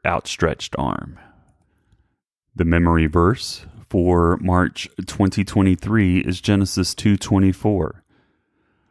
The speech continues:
"Therefore, a man shall leave his father and his mother and hold fast to his wife, and they shall become one flesh." Genesis two twenty-four.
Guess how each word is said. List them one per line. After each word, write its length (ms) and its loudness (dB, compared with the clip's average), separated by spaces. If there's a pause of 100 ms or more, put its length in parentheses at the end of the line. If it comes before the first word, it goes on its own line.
(120)
"Therefore, 640 0 (200)
a 80 -2
man 240 2
shall 200 0
leave 260 0
his 160 -2
father 440 2
and 140 0
his 180 -4
mother 440 0 (300)
and 140 -2
hold 260 0
fast 560 -2
to 140 -4
his 220 -2
wife, 460 -4 (1500)
and 460 0 (140)
they 100 0
shall 220 0
become 340 0
one 160 0
flesh." 560 -6 (500)
Genesis 520 0
two 400 0 (340)
twenty-four. 600 -4